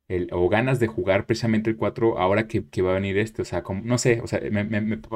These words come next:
me pasa un poco eso, ¿no? De que como sé que va a venir este, tengo ganas como de, de primero experimentar un poco el, el, el cuatro original y ahora sí entrarle a este, ¿no? Pero, de nuevo, creo que, a ver,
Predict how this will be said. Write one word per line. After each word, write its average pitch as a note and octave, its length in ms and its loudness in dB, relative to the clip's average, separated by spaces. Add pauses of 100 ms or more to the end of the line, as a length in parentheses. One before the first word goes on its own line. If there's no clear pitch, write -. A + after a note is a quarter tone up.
me G#2+ 120 -2
pasa A#2 260 -2
un A#2+ 60 -8
poco A2 280 -4
eso, E2+ 200 -8
¿no? C#3 200 -10 (540)
De F2 160 -2
que F2+ 540 2 (100)
como G2 280 0
sé A#2+ 180 -2
que C3 120 2
va B2 140 6
a - 20 6
venir A#2 280 0
este, A2 440 -4 (420)
tengo G#2 220 2
ganas G#2 320 2
como F2+ 260 -6
de, D#2+ 220 -4 (180)
de D#2 720 -8
primero F#2 300 -4
experimentar E2+ 580 -4
un F#2 100 -8
poco F#2+ 260 -6
el, E2+ 160 -2
el, D2 220 -8 (160)
el E2 160 -8
cuatro F#2+ 220 -2
original F#2+ 440 -4
y F#2+ 60 -2
ahora E2+ 160 -2
sí - 140 -14
entrarle D#2+ 300 -8
a - 20 -14
este, - 160 -20
¿no? - 180 -6
Pero, F2+ 240 0 (680)
de B2 140 4
nuevo, D3+ 360 2
creo G3 220 4
que, A#2+ 340 -6 (840)
a A2 80 2
ver, C3 280 4